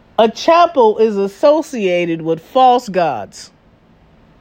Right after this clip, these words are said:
In the Bible, niggas. In the Bible.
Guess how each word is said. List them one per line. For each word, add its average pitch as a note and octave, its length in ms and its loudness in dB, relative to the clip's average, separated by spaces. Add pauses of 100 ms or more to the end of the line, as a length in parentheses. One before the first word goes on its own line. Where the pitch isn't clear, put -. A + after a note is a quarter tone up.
(680)
In D4 240 4
the B3+ 100 6
Bible, A#3 580 2
niggas. D#3+ 480 -10 (1120)
In F#4 220 4
the F#4 80 4
Bible. F4+ 680 0